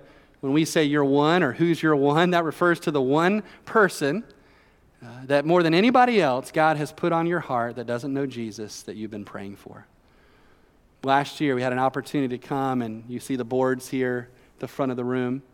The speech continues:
to come and put a white dot on that board that represents one person, one name that we're praying for. We're gonna pray for those names in a few minutes, and I'm gonna give you an opportunity at the close of this service, if you haven't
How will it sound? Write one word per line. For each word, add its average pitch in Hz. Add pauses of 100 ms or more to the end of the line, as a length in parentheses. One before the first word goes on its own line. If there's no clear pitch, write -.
(540)
to -
come 160
and 139
put 160
a 135
white 143
dot 151
on 123
that 120
board 131
that 113
represents 131
one 127
person, 120
one 120
name 120 (1300)
that 107
we're 127
praying 135
for. 107 (1120)
We're 131
gonna 143
pray 160
for 147
those 135
names 135 (460)
in 127
a 113
few 143
minutes, 131
and 120
I'm 135
gonna 139
give 131
you 135
an 131
opportunity 135
at 117
the 131
close 139
of 127
this 127
service, 139
if 123
you 143
haven't 131